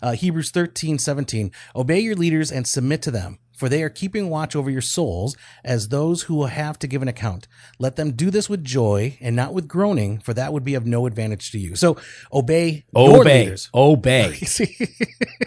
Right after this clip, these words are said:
Speaker 1: You're gonna focus,
Speaker 2: Obey.
Speaker 1: you're gonna focus on that one, huh?
Speaker 2: Well, it's just, that's what it says.
Speaker 1: That's what it says? You're
Speaker 2: Yeah.
Speaker 1: just gonna focus on that?
Speaker 2: It's obvious. It's the first word in the sentence, so I think it's important.
Speaker 1: <laughs> All right, James. <laughs>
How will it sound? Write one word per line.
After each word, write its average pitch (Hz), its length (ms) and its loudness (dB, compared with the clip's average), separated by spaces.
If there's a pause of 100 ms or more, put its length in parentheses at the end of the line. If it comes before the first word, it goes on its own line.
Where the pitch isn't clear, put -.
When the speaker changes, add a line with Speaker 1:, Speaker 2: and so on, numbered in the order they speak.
(500)
Speaker 1:
You're 185 120 0
gonna 180 120 6
focus, 160 280 12
Speaker 2:
Obey. 143 480 8
Speaker 1:
you're 139 100 4
gonna 135 100 2
focus 165 320 4
on 131 120 -2
that 127 180 -2
one, 95 120 0
huh? 107 140 4
Speaker 2:
Well, 117 140 6
it's 95 120 -4
just, - 200 -8
that's 90 200 -8
what - 120 -14
it - 80 -14
says. - 60 -4
Speaker 1:
That's 120 160 0
what 127 80 2
it 110 60 -4
says? 120 300 2
You're 117 60 -2
Speaker 2:
Yeah. 107 60 0
Speaker 1:
just 101 80 -4
gonna 117 120 -4
focus 113 280 -4
on 110 80 -6
that? 113 140 0
Speaker 2:
It's 127 80 -6
obvious. 107 420 2
It's 110 180 -8
the - 80 -4
first 113 320 -2
word 107 340 2
in 90 140 -4
the 82 60 -8
sentence, 120 440 2
so 95 180 0
I 87 120 -4
think - 380 -4
it's - 120 -4
important. 92 520 -4 (100)
Speaker 1:
<laughs> - 100 -16
All 147 80 0
right, 131 140 0
James. 107 440 0
<laughs> - 40 -6